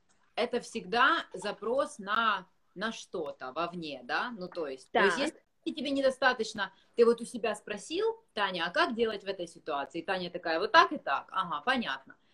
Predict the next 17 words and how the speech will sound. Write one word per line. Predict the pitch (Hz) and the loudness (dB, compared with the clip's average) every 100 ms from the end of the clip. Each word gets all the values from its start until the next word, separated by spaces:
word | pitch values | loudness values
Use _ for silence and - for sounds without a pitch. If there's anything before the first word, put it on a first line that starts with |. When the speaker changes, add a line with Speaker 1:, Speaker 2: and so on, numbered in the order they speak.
| _ _ _ | _ _ _
Speaker 1:
И | 254 262 | -2 -2
всё. | - - 190 143 - | -2 -2 -2 -2 0
Если | 208 277 262 | 0 0 -2
тебе | 247 226 | 2 2
этого | 226 214 | 2 -4
недостаточно, | 202 202 220 - 466 453 392 330 330 - | -6 -6 -2 2 2 2 -4 -4 -6 -6
и | 226 | -6
ты | 262 | -6
спрашиваешь | 254 240 233 226 208 202 | 0 2 2 -2 -8 -2
Лену, | 220 226 214 | 0 0 -2
Машу, | 202 196 196 190 | 0 0 0 -6
Наташу, | 185 190 185 185 180 | -2 0 0 -2 -14
блогера | 170 180 180 180 175 | -4 -2 2 2 0
в | |
Ютубе, | 180 202 381 427 339 - _ _ _ _ _ _ _ _ - | -2 0 2 4 2 -2 _ _ _ _ _ _ _ _ -6
значит | 185 226 226 196 | 0 2 2 -4
что? | - - 277 - | -6 2 2 2